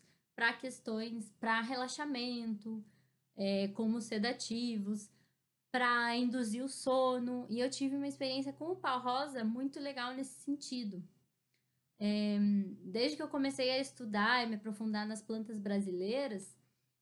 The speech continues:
eu passei a usar mais esses óleos daqui do que uma lavanda, né, por exemplo. Então, eu tive uma experiência com o pau rosa muito similar ao que eu tive a, uma experiência com a Lípia alba,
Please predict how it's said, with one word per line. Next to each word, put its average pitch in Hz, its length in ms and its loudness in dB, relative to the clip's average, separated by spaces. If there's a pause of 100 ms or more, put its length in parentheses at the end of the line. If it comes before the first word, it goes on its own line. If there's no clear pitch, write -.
eu 269 120 0
passei 285 360 4
a 294 40 0
usar 269 220 4
mais 294 460 0
esses 269 340 -4
óleos 214 340 0
daqui 247 640 -2
do 214 160 -6
que 262 520 -2 (280)
uma 226 200 2
lavanda, 233 760 2
né, 185 180 -4
por 196 180 -4
exemplo. 180 580 -4 (920)
Então, 262 720 2
eu 226 120 0
tive 311 240 -2
uma 311 140 0
experiência 277 640 0
com 320 160 -4
o 381 40 -4
pau 262 240 4
rosa 277 320 2
muito 320 440 -4
similar 277 500 0
ao 269 80 -2
que 285 80 -8
eu 285 60 -2
tive 269 300 -8 (180)
a, 240 380 0
uma 240 140 -2
experiência 240 540 -4
com - 120 -2
a 240 40 2
Lípia 262 400 -2
alba, 247 440 0